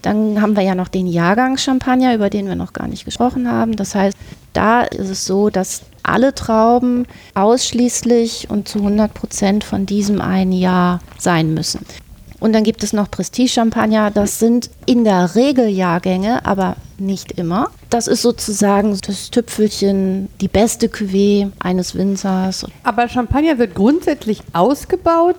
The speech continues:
Speaker 2: im Prinzip ja in der Flasche. Der liegt die meiste Zeit in der Flasche auf der Hefe. Es ist nicht, dass der irgendwie sechs Jahre in irgendeinem Barrique liegt und dann in eine Flasche abgefüllt wird und dann auf der Hefe liegt.
Speaker 1: Theoretisch, wenn der
Speaker 2: Gibt's
Speaker 1: Winzer
Speaker 2: das
Speaker 1: das
Speaker 2: auch?
Speaker 1: gibt's,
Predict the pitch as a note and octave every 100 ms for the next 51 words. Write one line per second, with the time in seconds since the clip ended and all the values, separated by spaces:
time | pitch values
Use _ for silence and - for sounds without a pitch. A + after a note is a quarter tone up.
0 | - B3 - C4+ - D4 C4+ - B3+ C4
1 | D#3+ D#3 F#3 E3 G#3 B3 C4 B3+ D4+ E4+
2 | D#4+ D4+ C#4+ C4 B3 A#3 A3 A3 A#3 -
3 | F#3+ F3 D#3+ E3+ G3+ F#3+ A#3+ D#4 - B3
4 | A#3+ A#3+ A3 A#3+ A#3+ G#3+ A#3 A#3 - -
5 | B3 C4+ - C4 B3+ A3+ B3 A3 G#3 E4+
6 | - F4 F4+ B3+ A3 B3 B3 A#3+ - G#3
7 | - A3 - G#3+ A3+ G3+ G#3+ G#3 F#3+ G3
8 | A3 E3 D3 D3+ - - B2+ A3+ G3+ F3+
9 | E3+ - D4 G4 A3 G#3+ G3+ F#3+ B3 G3
10 | C#4 A3+ G#3+ D#3+ - - - - -